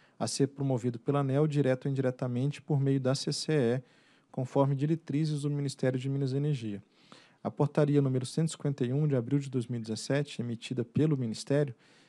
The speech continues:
definiu as diretrizes para a realização do mecanismo competitivo de descontratação de energia de reserva,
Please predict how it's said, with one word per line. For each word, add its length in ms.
definiu 600
as 80
diretrizes 640
para 200
a 20
realização 640
do 80
mecanismo 480
competitivo 680
de 120
descontratação 840
de 80
energia 300
de 80
reserva, 560